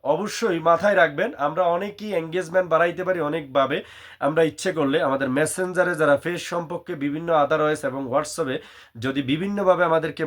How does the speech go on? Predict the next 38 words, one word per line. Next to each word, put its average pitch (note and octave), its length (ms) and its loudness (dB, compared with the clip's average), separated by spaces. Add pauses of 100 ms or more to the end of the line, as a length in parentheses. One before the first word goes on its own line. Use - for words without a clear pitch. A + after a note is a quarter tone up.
মেসেজ D3 300 0 (120)
করে, B2+ 160 0 (160)
তাহলে B2 240 0 (100)
সেখান D3 320 -4
থেকে D3+ 140 -4
রিপ্লাই C#3+ 420 -4
দিলেও D#3 300 2
কিন্তু C3 260 -10 (440)
আমাদের B2+ 300 2
এনগেজমেন্টটা A#2+ 600 -2 (120)
বাড়বে A#2+ 280 2 (100)
প্রিয় G2+ 240 -8
ভাইয়েরা, G2 300 -8 (460)
এটা B2+ 160 -2
একটু D3+ 200 -6
মাথায় C3 280 2
রাখবেন। G2+ 260 -4 (300)
সর্বশেষ F#3 520 2 (160)
যে E3 140 0
কথাটা G3 340 4
বলতেছি, D3 400 -4 (200)
অবশ্যই E3+ 400 -2 (180)
এনগেজমেন্ট G#3 720 0
বাড়ানোর F#3+ 440 4
জন্য E3 180 -4 (180)
আপনাকে E3 280 -2 (100)
সব G3+ 120 -2 (140)
থেকে F#3+ 240 -4
বড় D#3+ 200 4
ভূমিকা F3+ 300 -2
রাখবে C#3+ 260 0 (460)
আপনার D3 260 0 (120)
যে F#3 140 0
কোনো G3 200 -2
একটা D#3+ 160 -2 (100)
ভিডিও D3+ 220 -2 (120)
ট্রেন্ডিংয়ে E3 540 -2
রাখা। G#2 220 -2